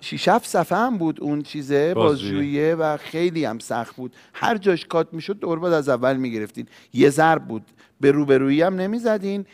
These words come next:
Speaker 1: یه تیکه فقط من بودم. گفتش که، اه، اشکال نداره. یعنی عین <laughs> یه داداش بزرگتره، خیلی مهربون‌تر از داداش. نازم کرد، گفت:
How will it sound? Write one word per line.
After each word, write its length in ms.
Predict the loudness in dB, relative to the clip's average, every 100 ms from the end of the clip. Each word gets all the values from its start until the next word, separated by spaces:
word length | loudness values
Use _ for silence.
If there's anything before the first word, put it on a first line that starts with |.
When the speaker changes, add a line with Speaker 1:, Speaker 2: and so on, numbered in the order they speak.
| _
Speaker 1:
یه 200 | -2 -2
تیکه 320 | -2 -6 -6
فقط 260 | -2 -2 0
من 220 | -2 -4
بودم. 180 | -8 -12 -16 -20 -20 _ _ _ -12
گفتش 460 | -12 -10 -10 -10
که، 380 | -6 -2 0 -2 -10 _ _ -10
اه، 240 | -6 -6 -6
اشکال 420 | -10 -6 -4 -2
نداره. 400 | -2 -4 -6 -10 -14 _ -6
یعنی 500 | -4 -2 -2 -2 -4
عین 440 | -4 -4 -4 -4 -6 -6 -8 -8 -8 2
<laughs> 600 | 2 2 -4 -18 -20 _ -12
یه 260 | -2 0
داداش 440 | 4 4 4 2 0
بزرگتره، 1040 | 0 0 2 0 -2 -2 2 2 0 -2 -4
خیلی 400 | -2 0 0 2
مهربون‌تر 880 | 2 0 0 0 0 -4 -4 -2 0
از 200 | -2 -2
داداش. 480 | -2 0 -2 -4 -12 -20 -14 -6
نازم 380 | -4 -2 -2
کرد، 260 | -4 -4 -4
گفت: 220 | -8 -14